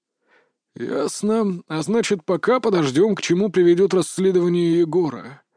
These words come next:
задумчиво произнёс Тихон. Ладно, если ничего нового нет, то я, пожалуй, пойду.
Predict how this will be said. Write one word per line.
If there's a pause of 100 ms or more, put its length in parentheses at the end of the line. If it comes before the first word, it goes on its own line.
(220)
задумчиво
произнёс
Тихон. (720)
Ладно,
если
ничего
нового
нет,
то
я,
пожалуй,
пойду.